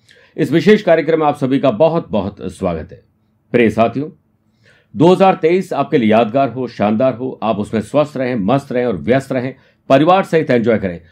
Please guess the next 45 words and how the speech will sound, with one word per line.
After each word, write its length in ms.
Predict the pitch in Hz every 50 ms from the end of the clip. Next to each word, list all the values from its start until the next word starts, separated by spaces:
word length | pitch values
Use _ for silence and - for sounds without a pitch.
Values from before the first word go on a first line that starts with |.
| _ _ _ -
यही 160 | 117 147 156
प्रभु 260 | - - 123 113 117
से 120 | 113 123 110
प्रार्थना 380 | - 101 110 110 - 151 135
करता 280 | - 95 85 71 - 73
हूं। 180 | 76 - - - _ _ _ _ _ - -
दो 160 | 90 117 127
हज़ार 220 | 113 131 135 131
तेईस 280 | 110 120 135 151 156 151
कुंभ 200 | - 143 135 135
राशि 220 | 135 131 - -
वाले 180 | 143 139 135 127
लोगों 260 | 110 120 120 156 156
के 100 | - 113
लिए 200 | 92 82 78 - _ _ _ _ _ _ _ _ _ _ _ -
स्टूडेंट 480 | 117 - - 170 160 190 190 190 185
और 140 | - 131 131
लर्नर्स 380 | 120 117 131 135 160 165 143 -
के 100 | - 98
लिए 200 | 90 85 76 -
पूरे 220 | - 185 220 240 226
मनोयोग 580 | 180 131 127 143 160 160 139 139 160 190 190 190
से 100 | - 131
पढ़ने 380 | - - 120 120 117 107 90 87 _ _ _ _ -
और 180 | - 127 120 117
कर्म 280 | 156 175 185 185 170
से 180 | 165 - 165 156
सफलता 440 | 156 - 156 131 139 147 - - 117
प्राप्त 340 | - - 110 117 120 113 -
करने 240 | 98 85 80 78 71
का 120 | - 69
है। 260 | 69 - - - _ _ _ _ _ _ _ _ _ -
आप 260 | 139 151 170 143 113 -
जॉब 300 | 135 151 170 175 151 180
में 140 | 170 127
बेहतरीन 400 | 107 143 139 143 143 170 175 175 147
परिणाम 380 | - 131 120 123 131 139 135
प्राप्त 300 | 107 123 117 131 135 -
करेंगे, 280 | - 101 87 85 80 76
सेहत 340 | - - 131 135 139 156 147
के 100 | 151 170
मामले 280 | 151 156 165 170 170 156
में 120 | 120 110
अच्छा 320 | - - 117 123 - 156 160
रहेगा 380 | 147 151 160 156 160 165 165